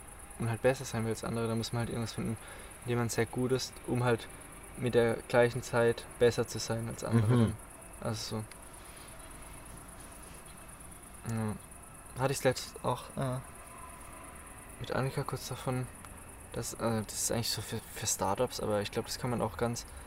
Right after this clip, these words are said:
Speaker 1: gut auf Persönlichkeiten beziehen, ähm, dass man so eine Kombi finden muss aus vier Sachen, und zwar aus Sachen, die man,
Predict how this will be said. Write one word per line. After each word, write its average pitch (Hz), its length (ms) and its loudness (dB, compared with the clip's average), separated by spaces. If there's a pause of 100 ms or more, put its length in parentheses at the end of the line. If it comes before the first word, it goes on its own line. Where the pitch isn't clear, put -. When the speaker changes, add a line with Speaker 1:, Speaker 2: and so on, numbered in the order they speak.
(280)
Speaker 1:
gut 120 140 2
auf 113 160 4
Persönlichkeiten 123 680 2
beziehen, 127 420 -2 (1040)
ähm, 113 440 6 (880)
dass - 180 4
man 123 160 2
so 120 180 4
eine 120 180 4
Kombi 135 380 4
finden 135 320 0
muss 135 280 0 (460)
aus 120 200 4
vier 131 200 0
Sachen, 143 460 2
und - 140 -4
zwar 123 360 2 (580)
aus - 280 0 (140)
Sachen, 123 460 4 (380)
die 127 80 0
man, 117 420 0